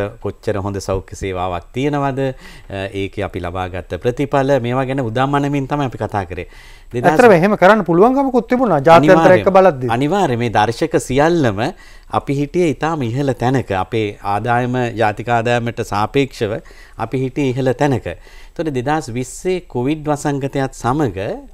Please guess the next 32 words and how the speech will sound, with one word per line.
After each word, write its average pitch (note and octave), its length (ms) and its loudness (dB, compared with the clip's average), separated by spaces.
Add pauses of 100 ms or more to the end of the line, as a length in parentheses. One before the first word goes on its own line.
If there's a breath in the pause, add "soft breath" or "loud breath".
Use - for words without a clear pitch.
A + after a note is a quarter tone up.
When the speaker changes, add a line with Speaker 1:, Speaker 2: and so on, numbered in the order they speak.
(160)
Speaker 1:
සෞඛ්‍ය A#2+ 420 -4
සේවා C#3 380 -4
පද්ධතියම A2 720 -2 (540 soft breath)
දැඩි A#2+ 220 -2
අභියෝගයකට A#2+ 640 -2
මුහුණ B2 320 -2
දුන්නා. E2 340 -12 (380 soft breath)
නමුත් D#3 140 -2
මං D3 240 -2
හිතනවා E3+ 340 -4
අපි D3 380 -4 (280 soft breath)
රටක් G#2 420 -4
හැටියටත් C#3 520 -6
ඒ C3 60 -2
වගේම A#2+ 200 -4
සෞඛ්‍ය G#2+ 340 -8
සේවා G#2 280 -6
පද්ධතිය A2 580 -8
ඒ, - 720 -12
ඒකට D3 360 -6
සාර්ථකව E3 640 -2
මුහුණ A#2 400 0
දුන්නා. E2 420 -10
එතකොට A#2+ 340 -10
අපිට B2+ 280 -6
පුළුවන් A#2 440 -6
වුණා D3 240 -6
කොවිඩ් A#2 300 -8
වසංගතය, A2+ 640 -6
අ, G3 640 -10
සෑහෙන C3 480 0
දුරකට B2 420 -2